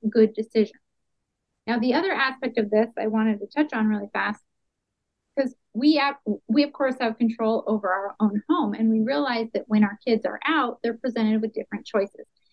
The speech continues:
and we're, we are fine with them making those choices. So our children absolutely will choose to,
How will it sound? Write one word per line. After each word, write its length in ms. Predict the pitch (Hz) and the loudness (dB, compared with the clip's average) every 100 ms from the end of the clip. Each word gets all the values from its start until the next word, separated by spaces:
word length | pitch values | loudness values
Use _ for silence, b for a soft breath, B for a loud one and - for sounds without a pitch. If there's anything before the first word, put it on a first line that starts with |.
| _ _ _ - | _ _ _ -2
and 200 | 254 254 | 2 2
we're, 140 | 254 - _ _ _ | 2 -6 _ _ _
we 300 | 226 277 285 | -4 -2 0
are 400 | - 240 233 226 _ _ | 0 0 0 -4 _ _
fine 380 | 311 403 349 285 | 0 0 0 0
with 280 | 220 220 311 - _ _ _ _ _ _ - | 0 0 -2 -8 _ _ _ _ _ _ -6
them 260 | 262 262 254 | -2 2 2
making 440 | 311 302 226 208 | 2 0 -2 0
those 220 | 214 214 | 0 -2
choices. 360 | - 320 392 - _ _ _ _ _ | -2 -4 -4 -10 _ _ _ _ _
So 100 | 262 | -2
our 160 | 269 302 | 2 2
children 380 | - 349 330 285 | -2 -4 -2 0
absolutely 500 | 302 302 330 415 247 | 0 0 -2 0 0
will 180 | 233 226 | -2 -4
choose 460 | - 233 226 - - | -2 0 0 -2 0
to, 300 | 220 214 | 0 0